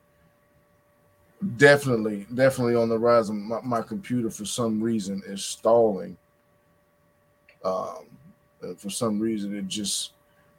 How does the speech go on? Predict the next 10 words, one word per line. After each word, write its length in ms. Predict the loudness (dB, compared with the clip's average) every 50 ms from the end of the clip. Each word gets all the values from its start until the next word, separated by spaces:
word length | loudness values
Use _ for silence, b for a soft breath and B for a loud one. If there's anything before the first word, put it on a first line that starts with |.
| _ _ _ _ _ _ -4
E 180 | 0 4 4 4
S 140 | 4 2 0
P 320 | -2 0 2 2 4 4
N 180 | 4 4 2 0
just 280 | -2 -2 -4 -4 -4
tends 340 | -2 0 2 2 2 0 -4
to 120 | -6 -6
do 240 | -2 2 4 4 4
this 300 | 4 4 2 2 0 0 2
at 180 | 0 0 0